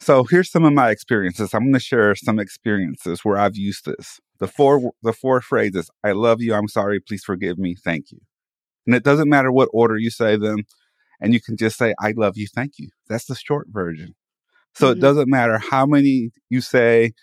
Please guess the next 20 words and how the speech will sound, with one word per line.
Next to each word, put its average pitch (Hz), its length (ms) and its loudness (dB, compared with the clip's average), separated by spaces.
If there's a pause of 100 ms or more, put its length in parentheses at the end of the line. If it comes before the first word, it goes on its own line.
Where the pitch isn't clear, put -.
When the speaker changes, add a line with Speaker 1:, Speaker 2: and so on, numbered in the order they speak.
(260)
Speaker 1:
You 110 100 -4
can 101 160 -6
only 127 300 4
say, 127 240 0 (160)
if 110 100 -4
you 117 140 2
only 127 200 4
wanna 123 240 0
say 120 240 -2
two, 120 440 2 (140)
only 117 200 2
wanna 117 280 -4
say 123 240 -2
one, 107 440 0 (280)
"Thank 104 300 -6
you," 76 200 -10 (720)
or 104 120 0
"I 98 100 0
love 95 400 -4
you," - 100 -20